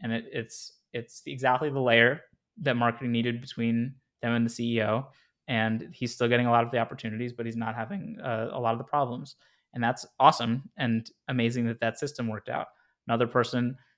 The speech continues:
had a C M O who was, a, by this person's, uh, description, a total nightmare, a, a classic case of failing up, and would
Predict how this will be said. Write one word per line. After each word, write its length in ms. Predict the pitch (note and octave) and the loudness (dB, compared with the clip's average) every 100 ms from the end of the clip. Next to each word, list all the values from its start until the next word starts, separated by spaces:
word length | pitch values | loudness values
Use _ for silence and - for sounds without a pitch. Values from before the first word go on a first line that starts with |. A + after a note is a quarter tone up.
| _ | _
had 160 | - | 0
a 60 | A2 | 0
C 220 | - A#2+ | 0 0
M 120 | A#2 | 2
O 180 | A2+ A2+ | 2 2
who 160 | A2+ A2+ | 0 -2
was, 220 | A2 G#2+ | -4 -6
a, 220 | - - - _ _ _ _ _ _ _ _ _ _ F#3+ - | -10 -16 -20 _ _ _ _ _ _ _ _ _ _ -8 -2
by 180 | A2 | 0
this 180 | A2 A#2 | 0 -4
person's, 560 | - A#2 - A2+ A2 A2+ | -8 -10 -6 -6 -6 -4
uh, 340 | A2+ A2 A2 - | -4 -4 -6 -8
description, 460 | C3+ B2+ - D3+ | -10 -8 -6 -6
a 40 | B2 | -6
total 280 | - A#2 A2+ | -2 -2 0
nightmare, 720 | C3 E3+ D3+ D#3 D3+ A#2 A#2 - | -2 -2 -6 -6 -6 -8 -8 -8
a, 40 | |
a 40 | |
classic 480 | C3+ - B2 A#2+ A#2 | -10 -2 0 0 -2
case 280 | - A#2+ - | -6 -6 -6
of 100 | A2+ | -8
failing 320 | - A2+ A2+ | -4 -2 0
up, 260 | C3+ D#3+ - _ _ _ _ _ | 0 0 -6 _ _ _ _ _
and 560 | C3 A#2+ A2+ A2+ A2 A2+ _ _ _ _ - | 4 6 8 6 4 0 _ _ _ _ -10
would 500 | C3+ A#2+ A2+ A2+ B2+ | -4 2 2 2 -6